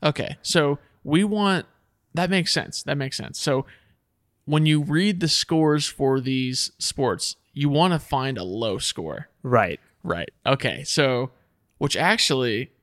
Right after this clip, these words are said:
Speaker 1: is a perfect lead in to what our first episode's gonna be about. And I've talked about it a number of times on the pod.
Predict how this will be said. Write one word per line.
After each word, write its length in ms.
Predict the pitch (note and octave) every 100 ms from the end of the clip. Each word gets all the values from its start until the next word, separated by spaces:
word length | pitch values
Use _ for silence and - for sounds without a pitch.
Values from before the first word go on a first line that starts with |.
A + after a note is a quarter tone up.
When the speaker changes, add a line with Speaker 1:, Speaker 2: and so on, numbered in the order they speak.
| _ _ _ -
Speaker 1:
is 140 | C#3
a 60 | C3
perfect 520 | - - A#3 D#3+ C3+
lead 280 | C#3 E3 D#3+
in 260 | A#2+ A#2 C3
to 500 | - B2+ A#2+ A#2 - _ _ -
what 240 | C3+ C#3
our 120 | C3+
first 340 | - G3 G3 -
episode's 420 | D#3 - C3+ C3
gonna 160 | B2 A#2
be 160 | C#3+
about. 340 | F2+ D2 D2 - _ _ _ _ _ _ _ _ _ _ _
And 480 | A#2+ C3 B2 A#2+ B2 _ _ _ _ _ _
I've 160 | C3 -
talked 220 | C#3+ D3
about 160 | C#3 C#3
it 120 | G2+
a 60 |
number 300 | C3 C3 C3+
of 100 | B2+
times 500 | - C#3 C#3 C3 C#3 -
on 140 | B2
the 60 | A#2+
pod. 480 | C#3 C3 A#2+ B2